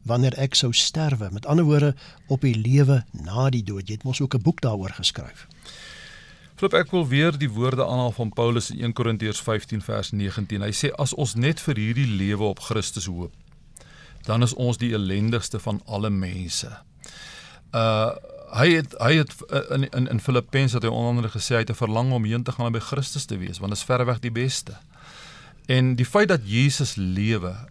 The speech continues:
Speaker 2: is ons inspirasie en motivering waarom ons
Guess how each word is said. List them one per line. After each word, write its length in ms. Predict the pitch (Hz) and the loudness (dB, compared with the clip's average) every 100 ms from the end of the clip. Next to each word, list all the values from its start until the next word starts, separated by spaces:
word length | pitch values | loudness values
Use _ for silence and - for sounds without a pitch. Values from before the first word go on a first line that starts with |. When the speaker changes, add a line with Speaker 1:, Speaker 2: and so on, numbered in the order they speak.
| - | -12
Speaker 2:
is 180 | - - | -8 -6
ons 240 | 151 156 143 | 0 0 0
inspirasie 880 | 135 - 131 107 107 120 - 127 | -4 0 0 2 2 2 0 -2
en 80 | 113 | -2
motivering 680 | 107 104 101 - 120 117 107 | -2 -4 -8 -2 0 0 -2
waarom 400 | 98 110 113 113 | -2 0 -2 -4
ons 300 | 101 - | -4 -6